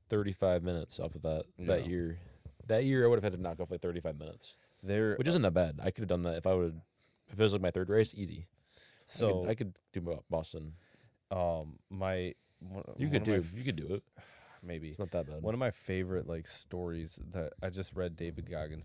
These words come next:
Speaker 2: book, Can't Hurt Me, and one of my favorite stories that he told in that book is he ran his, he signed up for his first hundred mile race. The b-, day before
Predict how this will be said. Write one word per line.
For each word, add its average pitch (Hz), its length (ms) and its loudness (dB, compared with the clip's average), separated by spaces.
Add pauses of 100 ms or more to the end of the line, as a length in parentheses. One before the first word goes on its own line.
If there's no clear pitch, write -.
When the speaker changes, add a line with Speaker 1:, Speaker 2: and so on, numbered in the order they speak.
Speaker 2:
book, 78 200 -8 (200)
Can't - 260 -10
Hurt 85 200 -10
Me, 82 280 -10 (580)
and 95 100 -6
one 95 100 -2
of 98 60 -4
my 92 100 -2
favorite 98 440 -4
stories 87 460 -6
that 85 120 -6
he 92 100 -8
told 87 280 -6
in 87 60 -6
that 85 140 -6
book 82 220 -8
is 80 180 -12
he 95 140 -6
ran 92 640 -4
his, 90 360 -10
he 95 120 -10
signed 101 400 -2
up 87 220 -4
for - 200 -8
his 85 140 -8
first - 640 -8
hundred 90 460 -6
mile 82 280 -6
race. 60 500 -14 (560)
The 113 120 4
b-, - 160 -8
day 131 260 6
before 107 580 0